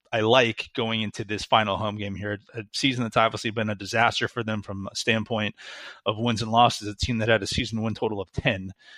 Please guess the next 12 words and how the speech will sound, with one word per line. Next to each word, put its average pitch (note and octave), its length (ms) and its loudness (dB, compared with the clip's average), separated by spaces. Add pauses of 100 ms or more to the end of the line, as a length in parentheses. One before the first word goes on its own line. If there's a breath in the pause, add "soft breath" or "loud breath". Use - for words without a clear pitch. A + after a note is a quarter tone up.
(200 soft breath)
um, G2 560 0 (240)
who A2 140 2
only G#2+ 180 4
has G#2 160 4
four G#2 240 0
wins G#2 240 0
so G2 100 2
far F#2+ 240 0
this - 200 2
year. G2 140 -2
But G2+ 180 -2
look, A2+ 200 4